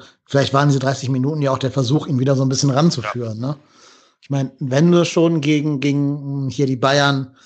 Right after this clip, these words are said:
Speaker 1: rechte Seite dich ganz gut schlägst, dann hast du ja auch gegen andere Bundesligisten eine realistische Chance, dich da gut zu schlagen.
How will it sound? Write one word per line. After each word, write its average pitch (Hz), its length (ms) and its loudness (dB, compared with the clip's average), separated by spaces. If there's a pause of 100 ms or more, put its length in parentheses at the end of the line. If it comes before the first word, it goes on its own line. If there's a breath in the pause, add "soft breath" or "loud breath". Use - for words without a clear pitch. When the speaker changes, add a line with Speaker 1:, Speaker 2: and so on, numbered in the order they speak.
(300 soft breath)
Speaker 1:
rechte 143 280 -2
Seite 135 300 0
dich 120 160 -6
ganz 127 220 -2
gut 135 160 -2
schlägst, 135 600 -2 (340 soft breath)
dann 127 340 -2
hast 131 160 0
du 143 40 4
ja 131 40 2
auch 120 60 -2
gegen 131 140 -2
andere 139 220 2
Bundesligisten 123 640 -2
eine 113 80 -2
realistische 120 400 -2
Chance, 123 380 -2
dich - 160 -14
da 123 80 -2
gut 113 200 -4
zu 113 120 -4
schlagen. 139 420 2